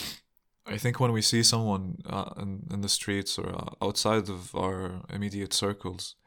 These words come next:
that is, let's say, less, less fortunate than us in general, like someone who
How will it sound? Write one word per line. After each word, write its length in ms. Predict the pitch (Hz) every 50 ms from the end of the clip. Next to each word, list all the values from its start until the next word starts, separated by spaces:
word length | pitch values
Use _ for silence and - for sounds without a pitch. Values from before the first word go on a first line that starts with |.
| _ _ _ _ _ _ _ _ _ _ _ - -
that 520 | 98 92 92 92 92 92 90 - - -
is, 260 | - 101 95 92 - 98
let's 180 | 104 104 -
say, 140 | - 113 107
less, 400 | 113 - 107 113 - - - -
less 200 | 117 127 127 -
fortunate 520 | - - 123 127 123 - - 101 95 -
than 140 | - 92 90
us 360 | 90 87 - - - - - - - 110
in 40 | -
general, 520 | - 92 95 90 90 92 90 - - - - -
like 160 | - 92 -
someone 360 | - 104 101 101 98 101 101
who 600 | 101 101 95 98 95 98 95 95 95 92 - -